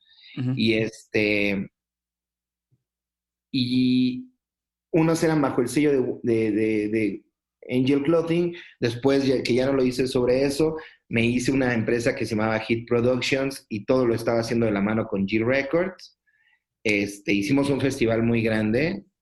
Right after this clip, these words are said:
Speaker 2: que se llama Ciudad Alternativa,
Speaker 1: Ujú.
Speaker 2: este, donde estuvo Ataris, División Minúscula. Ahí fue la revelación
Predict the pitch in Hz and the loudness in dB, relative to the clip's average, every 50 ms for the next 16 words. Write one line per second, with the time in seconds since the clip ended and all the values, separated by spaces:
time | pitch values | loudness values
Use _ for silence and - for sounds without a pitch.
0 | _ _ _ - - 101 - 101 107 113 110 107 - 101 98 101 104 104 98 95 | _ _ _ -10 -8 -2 -2 0 0 0 0 0 0 0 0 0 0 0 -2 -4
1 | 92 98 92 85 - - 110 117 143 185 196 196 - _ _ _ _ _ _ _ | -6 -4 -6 -6 -4 -2 -2 -2 0 -2 -4 -6 -10 _ _ _ _ _ _ _
2 | _ _ _ - 131 113 113 120 156 - - _ _ - 98 98 92 95 92 - | _ _ _ -12 -10 -8 -8 -8 -10 -10 -14 _ _ -6 -4 -2 -2 -4 -4 -6
3 | - - 98 92 87 90 92 90 87 87 - - - 113 107 107 110 110 110 107 | -6 -4 -2 -2 -2 -2 -2 -4 -4 -6 -6 -4 -2 -2 0 2 2 2 2 2
4 | 107 101 101 98 - - - 143 151 160 165 170 175 175 170 - - - - _ | 2 2 0 0 -2 -2 -2 0 0 2 2 2 2 0 -2 -6 -12 -18 -20 _
5 | _ - 110 104 101 101 - 120 117 113 110 110 113 120 135 131 - - 151 143 | _ -4 -2 0 0 0 0 0 0 0 0 0 0 -2 -2 -4 -2 0 0 2
6 | 143 143 147 147 - 143 151 151 160 165 165 160 156 147 135 117 107 107 104 101 | 2 0 0 -2 0 0 0 2 2 2 2 2 2 0 0 0 0 0 0 -2
7 | 101 - - 120 123 123 123 127 127 127 - | -4 -4 -2 -2 0 0 0 -2 -4 -4 -6